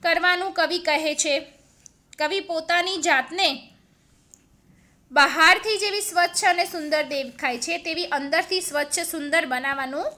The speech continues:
કહે છે. પ્રશ્ન નંબર બે.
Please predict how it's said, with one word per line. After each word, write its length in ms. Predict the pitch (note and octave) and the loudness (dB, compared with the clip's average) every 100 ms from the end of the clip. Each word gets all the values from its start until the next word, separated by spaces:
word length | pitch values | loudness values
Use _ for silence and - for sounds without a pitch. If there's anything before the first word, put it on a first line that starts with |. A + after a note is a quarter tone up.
| - - _ | -14 -20 _
કહે 340 | - D4+ C4+ G#3 | 0 2 2 -2
છે. 300 | G3 - - _ _ _ _ _ _ _ _ _ _ _ _ _ _ _ _ _ _ _ - - _ _ _ | -6 -8 -12 _ _ _ _ _ _ _ _ _ _ _ _ _ _ _ _ _ _ _ -20 -20 _ _ _
પ્રશ્ન 400 | - D#4+ - G4 | 0 2 2 2
નંબર 300 | F4+ E4 D#4+ | 0 2 2
બે. 320 | C#4+ D4+ G#3 | 2 2 0